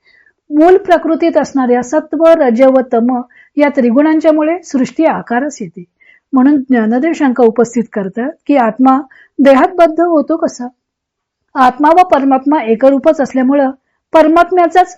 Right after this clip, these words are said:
देहाशी संबंध येतो, तो कसा येतो? क्षेत्रज्ञाचा क्षेत्राशी संबंध कसा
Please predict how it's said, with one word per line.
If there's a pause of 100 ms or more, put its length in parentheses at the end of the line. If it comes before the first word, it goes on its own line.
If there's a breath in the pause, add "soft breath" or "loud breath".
देहाशी
संबंध
येतो, (160)
तो
कसा
येतो? (640 soft breath)
क्षेत्रज्ञाचा
क्षेत्राशी
संबंध
कसा